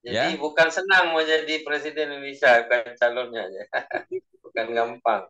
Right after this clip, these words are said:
Speaker 2: Karena, eh, begini, intinya kalau kita bicara presiden, ya, kalau kita mengenal, eh, yang namanya parlemen threshold, electoral threshold, itu memang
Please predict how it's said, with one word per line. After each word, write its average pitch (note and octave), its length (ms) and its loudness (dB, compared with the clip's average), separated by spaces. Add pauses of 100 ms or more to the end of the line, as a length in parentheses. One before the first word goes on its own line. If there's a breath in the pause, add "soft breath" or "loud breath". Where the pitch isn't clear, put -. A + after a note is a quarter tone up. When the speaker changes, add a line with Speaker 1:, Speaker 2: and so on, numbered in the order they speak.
(680)
Speaker 2:
Karena, D3 560 0 (160)
eh, B2 880 0
begini, A#2+ 560 -8 (240)
intinya C#3 640 -2
kalau B2+ 300 -2
kita C#3 420 -8
bicara A#2+ 320 -4
presiden, F#2 880 -8
ya, F2+ 320 -6 (240)
kalau C#3 240 0
kita C3 240 -2
mengenal, A2+ 460 -2 (420)
eh, F#2+ 400 0
yang G2 240 -4
namanya F#2+ 240 -4
parlemen F2 560 -6
threshold, F#2+ 960 -4
electoral F2 640 -4
threshold, A2+ 480 -4
itu F#2+ 160 -8
memang A#2 320 -2